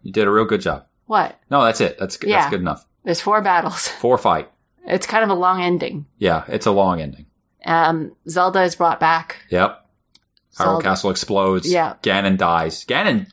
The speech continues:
Speaker 1: dies with the Master Sword through his chest.
Speaker 2: You think that Midna's dead, but no, she is back.
Speaker 1: She's
Speaker 2: And
Speaker 1: revived by the power of the light spirits.
Speaker 2: And she's no longer an imp.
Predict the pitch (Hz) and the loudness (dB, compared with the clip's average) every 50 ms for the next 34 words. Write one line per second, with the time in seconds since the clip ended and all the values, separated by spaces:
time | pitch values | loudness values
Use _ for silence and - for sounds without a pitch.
0 | _ _ - 135 123 123 120 117 104 95 90 87 82 - - - - 117 98 95 | _ _ -2 -2 0 0 0 0 -2 -2 -4 -8 -8 -12 -14 -8 -6 -6 -4 -2
1 | 95 92 98 107 120 131 135 - - 135 113 - - - 120 107 110 104 101 92 | -2 -2 0 0 0 0 0 -2 -6 -8 -8 -6 -4 -2 0 0 0 0 -2 -4
2 | - 104 107 104 87 90 87 85 - - - - 113 101 85 - - - - - | -6 -6 -6 -4 -6 -8 -10 -10 -12 -12 -8 -4 -2 -2 -2 -2 -4 -10 -14 -16
3 | - _ _ _ _ _ _ - - _ _ _ - 185 185 - 233 226 220 - | -20 _ _ _ _ _ _ -20 -20 _ _ _ -8 -8 -4 -2 -2 -2 0 0
4 | 208 151 170 196 190 190 196 196 180 - - 185 175 180 170 170 175 170 170 170 | 0 0 0 -2 -2 -2 0 -2 -2 -2 0 0 0 0 0 2 2 2 4 2
5 | - - - _ _ - 185 226 294 320 269 185 160 156 160 156 165 - _ _ | 2 -2 -8 _ _ -6 -2 0 2 2 2 2 0 -2 -6 -10 -16 -20 _ _
6 | - - - 180 180 175 175 175 - - 165 160 - 202 220 254 226 185 - - | -14 -10 -6 -4 -2 -2 -2 -2 -2 -2 -2 -2 0 2 2 2 2 2 -2 -6
7 | - - - - - - 104 101 98 - - 110 104 101 98 107 104 107 107 107 | -14 -20 -14 -8 -2 0 0 0 0 -2 0 0 0 2 4 4 4 4 4 2
8 | 101 95 - - - 101 98 98 92 92 - - 117 113 107 107 107 104 104 101 | 0 -2 -6 -2 0 2 2 2 0 -2 -2 0 2 4 4 4 4 2 2 2
9 | - 101 92 - - 95 92 107 131 160 156 - - - 135 131 123 127 139 143 | 0 0 -2 0 -2 -2 0 0 0 0 -2 -6 -6 -4 0 2 2 2 0 -2
10 | - - - - - _ _ _ _ _ _ _ _ - 170 - 170 175 185 190 | -6 -8 -10 -10 -12 _ _ _ _ _ _ _ _ -8 -6 -4 -2 0 2 2
11 | 202 202 208 214 220 185 170 170 180 - - | 2 2 2 2 0 0 2 0 0 -2 -4